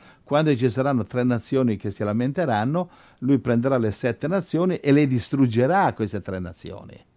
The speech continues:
tre corna, Daniele sette, va bene?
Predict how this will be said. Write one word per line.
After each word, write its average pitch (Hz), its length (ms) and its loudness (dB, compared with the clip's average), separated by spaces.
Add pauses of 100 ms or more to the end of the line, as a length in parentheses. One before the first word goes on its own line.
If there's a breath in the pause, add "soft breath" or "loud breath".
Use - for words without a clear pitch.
(100)
tre 95 160 -6
corna, 90 520 -8 (400 soft breath)
Daniele 90 320 -10
sette, - 420 -16 (160)
va 104 100 -18
bene? 92 300 -12